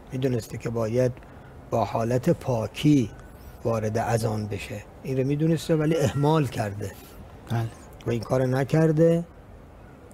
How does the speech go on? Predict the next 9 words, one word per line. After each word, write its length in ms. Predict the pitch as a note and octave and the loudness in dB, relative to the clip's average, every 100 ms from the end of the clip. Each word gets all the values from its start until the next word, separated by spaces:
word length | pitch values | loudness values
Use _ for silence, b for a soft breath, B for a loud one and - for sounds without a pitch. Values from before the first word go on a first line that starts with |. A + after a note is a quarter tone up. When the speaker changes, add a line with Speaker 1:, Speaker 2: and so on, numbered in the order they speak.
| - - - - C#3+ | -20 -20 -20 -8 -2
Speaker 1:
و 40 | |
اذان 420 | C3 B2+ C#3 C3+ | 2 4 4 2
شد، 520 | B2 A2 A#2 - - - - - - - - - - | 0 -8 -12 -14 -18 -20 -20 -20 -20 -20 -20 -20 -8
این 200 | - B2+ | -4 -2
روزهٔ 280 | A#2+ A2+ B2 | -2 0 2
اون 220 | B2+ A2+ | 2 0
روزش 320 | A2+ A#2+ A#2+ | 0 0 -2
درست 400 | - A#2 A2+ - - | -4 -2 -2 -4 -4
نیست، 640 | A#2 C#3 D3+ E3 - - | 0 2 2 2 -2 -12